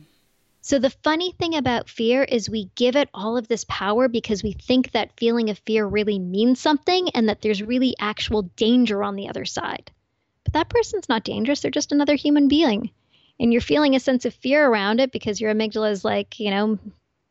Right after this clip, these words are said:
doing the same thing it does with a wrinkled pair of pants or whatever. It's been like, "Maybe there's gonna be a bad experience here, possibly in, like, some alternate universe where the person doesn't like me,"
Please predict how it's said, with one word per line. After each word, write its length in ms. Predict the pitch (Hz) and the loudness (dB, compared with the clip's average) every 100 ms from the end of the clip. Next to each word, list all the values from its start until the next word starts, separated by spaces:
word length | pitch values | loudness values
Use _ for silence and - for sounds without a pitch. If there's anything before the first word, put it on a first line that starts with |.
| - | -2
doing 180 | 220 | 2
the 80 | 233 | 2
same 240 | 220 226 226 | 2 2 2
thing 140 | 226 | 0
it 120 | 208 | 0
does 280 | 208 214 226 | 0 0 0
with 120 | 208 | -2
a 60 | 202 | -2
wrinkled 320 | 202 226 233 | 0 0 0
pair 180 | - 220 | 0 0
of 120 | 208 | -2
pants 360 | - 254 226 - | -2 -2 -4 -6
or 120 | 202 | -6
whatever. 360 | 208 247 254 | -2 0 0
It's 140 | - - | -4 -6
been 160 | 208 | -4
like, 240 | 208 208 - - - | -2 -2 -4 -16 -12
"Maybe 280 | 202 208 254 | -4 -2 2
there's 180 | 269 254 | 2 2
gonna 180 | 269 269 | 0 0
be 160 | 269 | 2
a 40 | 269 | 2
bad 200 | 269 277 | 0 -4
experience 500 | - 277 302 311 - | -6 -4 -2 -2 -2
here, 300 | 214 202 185 | -2 -2 -6
possibly 580 | - 214 - 208 208 202 | -4 -4 -2 -2 0 0
in, 100 | 196 | 0
like, 160 | 196 | -2
some 180 | - - | -2 -2
alternate 440 | - 196 - 202 214 | 0 0 0 -2 0
universe 500 | 208 208 208 208 - | 0 2 2 0 0
where 140 | 202 | -2
the 80 | 196 | -2
person 380 | - 202 - 196 | -2 -2 -2 -4
doesn't 280 | 190 - | -4 -4
like 260 | - - - | -6 -6 -6
me," 300 | - 226 - | -8 -8 -12